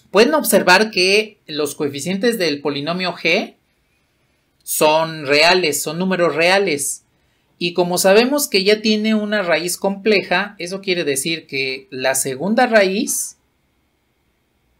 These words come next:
pues, debe ser el conjugado de esta compleja. De esta forma. Entonces,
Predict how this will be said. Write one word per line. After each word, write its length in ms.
pues, 180
debe 200
ser 180
el 160
conjugado 760
de 220
esta 300
compleja. 680
De 160
esta 200
forma. 500
Entonces, 680